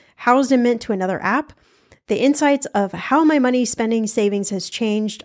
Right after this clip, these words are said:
over the years has been very helpful, and I'm just at a loss for what to do now. Please help." Well, Jackie, I'm so thrilled that you <laughs> as-, asked this question when you did, because I just have been putting together some notes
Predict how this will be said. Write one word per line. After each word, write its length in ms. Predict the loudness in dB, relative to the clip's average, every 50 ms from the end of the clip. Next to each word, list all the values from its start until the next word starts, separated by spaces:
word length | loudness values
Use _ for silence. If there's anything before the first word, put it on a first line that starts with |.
| -6
over 200 | -6 -4 -4 -4
the 80 | -4 -4
years 380 | -4 -2 -4 -2 -2 -4 -6 -6
has 140 | -8 -10
been 180 | -10 -10 -10 -6
very 360 | -2 0 2 4 4 4 4
helpful, 460 | 2 0 -4 -4 -2 0 0 0 -2 -4 -12 -20 -20 -20 _ _ -4
and 100 | -2 -2
I'm 100 | -2 0
just 320 | 2 2 2 2 0 -2 -2
at 140 | 0 0 0
a 40 | 0
loss 380 | -2 -4 -4 -4 -4 -4 -6
for 140 | -10 -12 -10
what 200 | -6 -6 -6 -6 -8
to 100 | -10 -8
do 160 | -8 -8 -8
now. 180 | -8 -10 -12
Please 400 | -14 -14 -8 -6 -4 -4 -4 -6
help." 260 | -8 -8 -8 -8 -8 0
Well, 380 | 2 4 4 4 2 0 -6 _ _ _
Jackie, 480 | _ -2 0 0 0 0 0 0 0 -2 -6 _ _ _ _ _ -6
I'm 140 | -4 -4 -2
so 340 | 0 2 4 4 4 4
thrilled 400 | 2 2 2 2 2 2 2 0 -4 -4
that 420 | -2 0 0 2 0 -2 -4 -8
you 280 | -8 -6 -6 -6 -6 -8 -10 _
<laughs> 240 | _ _ -2 0 2
as-, 300 | 2 2 0 -2 -4 -4 -4
asked 240 | -4 -4 -4 -4 -4
this 160 | -4 -6 0
question 400 | 0 0 0 2 0 0 0 0
when 160 | 0 -2 -4
you 60 | -6
did, 340 | -2 0 2 2 2 0 -2 -8 -18 -20 -20 -20 -20 -20 -20 _ _
because 340 | -8 -8 -4 -2 -2 -2 -2 0
I 280 | 0 0 2 2 0 -2 -8
just 420 | -12 -4 0 0 0 0 0 0
have 120 | 0 0 2
been 180 | 4 2 2
putting 520 | 4 2 2 2 2 2 0 -2 -4 -6 -6
together 500 | -4 0 2 2 2 2 2 0 0 -2
some 240 | -2 -4 -2 -2 -2
notes 380 | -2 -4 -4 -4 -6 -8 -10